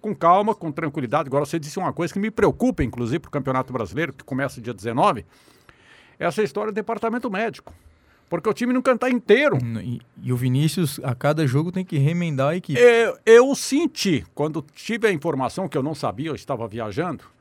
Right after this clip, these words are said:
Speaker 1: e cheguei próximo do jogo, quando eu liguei a televisão, que diz, "Olha, o Figueirense tem uma baixa, não joga o Ricardo Bueno." O Marcos Assunção tava esperando. Aí eu disse, Puxa vida, tá uma, uma,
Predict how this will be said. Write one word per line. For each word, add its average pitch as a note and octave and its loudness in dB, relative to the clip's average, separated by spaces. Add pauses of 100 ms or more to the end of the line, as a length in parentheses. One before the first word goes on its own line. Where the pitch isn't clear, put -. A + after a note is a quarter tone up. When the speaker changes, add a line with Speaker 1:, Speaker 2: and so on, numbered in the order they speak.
(320)
Speaker 1:
e A2 -10
cheguei C3+ -2
próximo D#3 0
do A2 -10
jogo, D3 -4
quando C3 -4
eu D#3 -2
liguei D3 0
a G3+ 4
televisão, C3 -4
que - -16
diz, A#2 -6
"Olha, D#3+ 2
o - -14
Figueirense D3 -10
tem F3 -4
uma D3 -4
baixa, D3+ -2
não B2 -10
joga D3+ 0
o C#3+ -2
Ricardo C3 -4
Bueno." C#3 0 (800)
O C3+ -6
Marcos F3 0
Assunção E3 -4
tava D4 -2
esperando. D3+ -2 (320)
Aí C3+ -4
eu D#3 -6
disse, - -18 (120)
Puxa C3+ -8
vida, F#2+ -12 (240)
tá B2+ -8
uma, D3 -4 (100)
uma, A#2+ -6